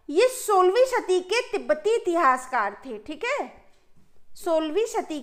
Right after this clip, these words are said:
के तिब्बती इतिहासकार थे और लामा तारानाथ ने ही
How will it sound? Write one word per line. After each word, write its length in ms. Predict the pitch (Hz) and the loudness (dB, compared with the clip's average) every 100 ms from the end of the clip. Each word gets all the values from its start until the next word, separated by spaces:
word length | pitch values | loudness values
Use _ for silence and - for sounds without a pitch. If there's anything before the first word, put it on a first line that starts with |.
| - | -4
के 500 | 359 494 659 - - - | 0 2 2 -2 -14 -6
तिब्बती 400 | 359 320 311 415 | 0 0 2 0
इतिहासकार 800 | 440 330 320 247 247 233 226 226 | -2 -2 -2 -2 -2 -6 -6 -8
थे 220 | 233 208 220 - - - 320 | -12 -12 -14 -20 -20 -2 4
और 480 | 339 508 523 - - | 6 6 2 -8 -4
लामा 400 | 302 339 339 523 | 6 8 8 6
तारानाथ 760 | 523 480 494 440 320 311 453 - | 4 2 2 2 4 6 4 2
ने 120 | 415 453 | -4 -4
ही 340 | 480 480 480 | -2 -4 -6